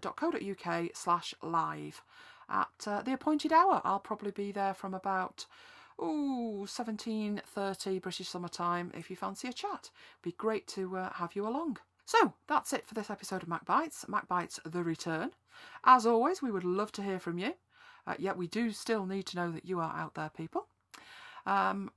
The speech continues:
so please send your questions, comments, queries, email to macbitesuk at gmail dot com, or send us an audio file, and you can keep up with what we're up to at the website, macbites dot co dot U K,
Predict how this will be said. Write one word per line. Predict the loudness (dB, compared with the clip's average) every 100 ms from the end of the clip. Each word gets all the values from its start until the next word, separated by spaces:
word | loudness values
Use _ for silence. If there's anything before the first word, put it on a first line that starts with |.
| _
so | -4
please | 4 4 4
send | 2
your | 2 -2
questions, | -2 -2 0 0 0
comments, | 2 4 2 0
queries, | 2 4 4 0 -4 -6
email | -4 0 2 2 0 -4 -20 -20 _
to | -2 2 4 2 2
macbitesuk | 0 2 2 0 -2 -4 -4 0 0 0 -6
at | -10 -10
gmail | -8 -4 -2 -2 -4
dot | -6 -8
com, | -2 -2 -2 _ _ -20 -20 -18 -4
or | 2 4 4 2
send | -6 -4 -4
us | -4
an |
audio | -2 -2 -2
file, | -2 -2 0 -2 -6 -6
and | -6 -6
you |
can | -6 -6
keep | -4 -6 -6 -8
up | -6 -6 -4
with | -4 -4 -4
what | -8 -6 -4
we're | -4
up | -4
to | -4 -4 -4 _ -20 -20 -16 -8
at |
the | -2
website, | -2 4 6 6 2
macbites | -6 -6 -4 -4 -4
dot | -8
co | -6 -6
dot | -4
U | -4
K, | 0 0